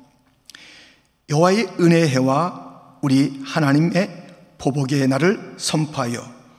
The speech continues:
모든 슬픈 자를 위로하되."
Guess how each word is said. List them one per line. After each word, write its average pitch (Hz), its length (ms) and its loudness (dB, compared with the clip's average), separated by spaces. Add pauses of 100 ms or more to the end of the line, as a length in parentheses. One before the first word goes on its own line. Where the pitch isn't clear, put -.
(180)
모든 139 720 0
슬픈 156 520 0
자를 165 340 0 (380)
위로하되." 127 1300 -6